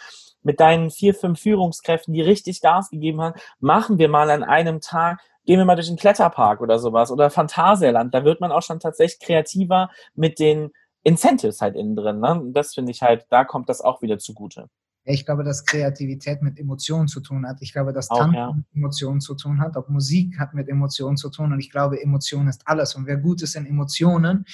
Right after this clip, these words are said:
Speaker 2: ist ja auch im Prinzip ein Künstler. Also du, du, was, was du machst mit Tanzen, ist ja Kunst. Und, äh, ich glaube, dass man im Network Marketing gerade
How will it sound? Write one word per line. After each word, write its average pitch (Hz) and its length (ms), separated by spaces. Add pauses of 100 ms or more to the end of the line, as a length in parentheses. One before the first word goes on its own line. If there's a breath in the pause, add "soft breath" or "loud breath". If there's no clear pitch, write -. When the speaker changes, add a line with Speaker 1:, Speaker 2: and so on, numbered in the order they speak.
(280 loud breath)
Speaker 2:
ist 151 300
ja 147 240
auch 147 240
im 147 140
Prinzip 151 340
ein 143 180
Künstler. 143 640
Also 135 320
du, 147 180
du, 147 220
was, 151 260
was 143 160
du 156 120
machst 156 280
mit 143 140
Tanzen, 147 260
ist 143 140
ja 139 80
Kunst. - 520 (380 loud breath)
Und, 147 400 (220)
äh, 139 240
ich 139 120
glaube, 147 260
dass 143 200
man 139 160
im 170 200
Network 156 420
Marketing 160 640 (320 soft breath)
gerade 165 920